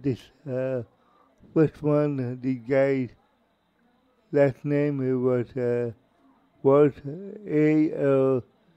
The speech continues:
D I I D E E, and Davey Wesley.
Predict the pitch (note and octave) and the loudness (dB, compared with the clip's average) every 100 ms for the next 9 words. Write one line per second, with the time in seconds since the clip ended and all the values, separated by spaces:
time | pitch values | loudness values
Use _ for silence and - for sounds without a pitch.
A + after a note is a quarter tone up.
0 | _ _ _ - C#3 D3+ D#3 C3+ C3 C3 | _ _ _ -10 2 4 6 6 4 2
1 | - C#3 B2+ B2+ C3 B2 - _ _ _ | 0 0 2 2 0 -4 -10 _ _ _
2 | _ _ - D#3 D#3 C#3+ C#3 C#3+ D#3 C#3 | _ _ -6 -2 -2 -4 -6 -6 -4 -2
3 | B2+ A2 G2+ G2 _ _ _ _ _ _ | -2 -4 -8 -14 _ _ _ _ _ _
4 | _ _ D3 D3 B2+ C#3+ C3+ C#3 C3 - | _ _ -4 -2 4 6 8 6 2 -2
5 | _ - C3+ B2 - A2+ A2 | _ 0 2 2 -2 -4 -4